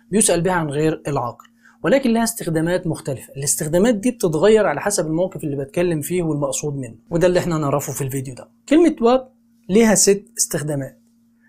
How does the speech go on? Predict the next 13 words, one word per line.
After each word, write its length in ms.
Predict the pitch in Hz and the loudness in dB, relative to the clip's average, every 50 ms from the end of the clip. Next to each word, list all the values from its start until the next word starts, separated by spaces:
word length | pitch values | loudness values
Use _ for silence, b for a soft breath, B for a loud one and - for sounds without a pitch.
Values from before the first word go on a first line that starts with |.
| b b b _ - | b b b _ 2
أول 200 | 285 339 370 302 | 4 4 4 4
استخدام 520 | - - - 208 196 190 226 240 240 208 | 2 2 2 2 2 4 2 2 2 2
ده 100 | 175 196 | 4 4
اللي 160 | 208 208 202 | 2 2 2
احنا 180 | 196 - 208 185 | 0 -2 -2 -4
كلنا 300 | - 165 160 175 180 175 | -2 -2 -2 -2 0 0
عارفينه، 360 | 165 147 - - 143 139 135 | -2 -2 -2 -4 -8 -8 -8
اللي 160 | 135 139 151 | -8 -6 -4
هي 260 | 151 165 185 190 185 180 | -2 0 2 2 2 2
بمعنى 340 | 151 165 170 165 160 156 | 0 0 -2 -2 -2 -2
ما 140 | 151 156 170 | -2 -2 -4
أو 160 | 160 147 151 | -4 -4 -6
ماذا، 400 | 143 151 160 170 165 170 165 160 | -6 -4 -4 -2 -2 -2 -2 -4